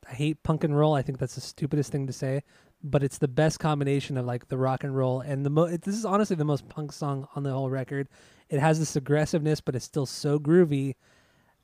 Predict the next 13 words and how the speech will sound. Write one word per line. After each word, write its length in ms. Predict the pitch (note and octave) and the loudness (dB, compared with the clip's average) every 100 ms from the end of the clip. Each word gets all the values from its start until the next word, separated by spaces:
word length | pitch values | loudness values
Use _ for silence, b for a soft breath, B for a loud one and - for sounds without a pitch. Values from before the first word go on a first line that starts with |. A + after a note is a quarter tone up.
| _ _ _ _ - | _ _ _ _ -14
because 300 | B2+ B2 A2+ | -10 -8 -8
of 80 | A#2 | -4
Steven 300 | D#3+ D#3 F3 | 2 4 4
Adler. 420 | G#3 F#3 F3 D#3 | 4 6 6 4
He 140 | - C3+ | -4 -6
has 380 | C#3+ D3 D3 | -2 -2 -2
that 240 | C#3+ C#3 C3+ | -2 -2 -4
fucking 460 | - C3+ - D3+ | -4 -4 -2 -4
groove. 280 | C3+ C3 B2+ | 0 2 2
He 120 | B2+ A#2 | 0 -8
has 380 | - C3 B2+ - - | -6 -4 -6 -8 -6
that 320 | B2+ B2 - | -6 -6 -10
swing. 540 | - - C3 C3 B2+ | -16 -8 -6 -6 -8